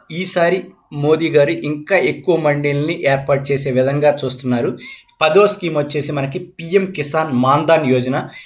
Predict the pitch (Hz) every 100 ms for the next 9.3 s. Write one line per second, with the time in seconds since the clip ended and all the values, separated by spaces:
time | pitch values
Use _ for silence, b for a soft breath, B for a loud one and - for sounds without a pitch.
0 | B 160 202 180 170 185 175 143 156 147
1 | 156 143 135 127 156 175 165 151 147 143
2 | 135 139 147 139 123 131 127 123 113 117
3 | - 117 139 151 131 123 123 131 156 180
4 | B B B 123 135 160 147 156 151 127
5 | 127 127 156 147 127 - 123 113 117 123
6 | 151 156 147 131 123 117 117 110 107 104
7 | - 185 B B B B 120 143 156 156
8 | 151 - 127 127 170 180 175 170 147 139
9 | - 139 156